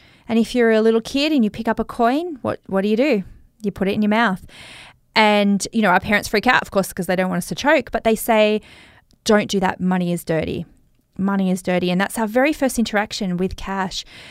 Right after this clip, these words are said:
And so I just want you to ponder on what your relationship is with cash.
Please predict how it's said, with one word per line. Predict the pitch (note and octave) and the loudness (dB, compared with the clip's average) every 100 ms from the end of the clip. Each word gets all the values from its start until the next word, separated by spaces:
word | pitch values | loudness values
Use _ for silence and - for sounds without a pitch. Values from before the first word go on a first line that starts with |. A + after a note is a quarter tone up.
| - - | -20 -2
And | A#3 A#3 | 2 2
so | - C4 B3+ | 2 4 6
I | C4+ C#4 | 4 2
just | A4+ - | -2 0
want | F4 | 2
you | C#4+ | 2
to | |
ponder | A#3+ - D4+ E4+ A#3+ | 0 0 -2 2 2
on | |
what | G3+ - | 2 0
your | G#3+ | 0
relationship | G3 G3 - B3+ G#3 - | 0 0 0 -4 -4 -2
is | F3 F3 | -4 -2
with | A3 - | -6 -6
cash. | C#4 D#4+ F3+ - | -8 -8 -10 -14